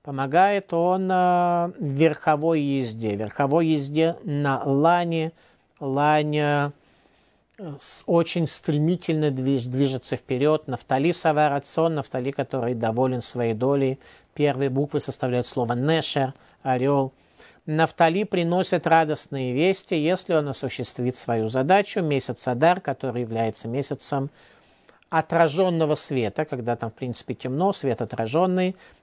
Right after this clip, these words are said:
И если мы в состоянии в-, воды, то есть состояние хаоса, отсутствия основы фундамента, построим таки, заложим фундамент, то тогда этот месяц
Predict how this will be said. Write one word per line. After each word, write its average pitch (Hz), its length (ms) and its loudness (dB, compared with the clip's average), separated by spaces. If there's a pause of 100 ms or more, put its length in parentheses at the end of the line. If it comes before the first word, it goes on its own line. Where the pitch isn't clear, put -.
И 147 80 -2
если 170 720 2 (340)
мы 147 520 0 (840)
в - 80 -20
состоянии 160 920 2
в-, 151 180 -6 (1300)
воды, 147 560 2
то 123 120 -8
есть 117 120 -6
состояние 135 380 -4
хаоса, 143 760 2 (320)
отсутствия 156 800 0
основы 156 540 0
фундамента, 135 640 0
построим 143 560 0
таки, 131 240 -8
заложим 135 520 0
фундамент, 175 920 0 (1040)
то 123 140 -8
тогда 127 580 0 (400)
этот 117 260 -6
месяц 175 520 -4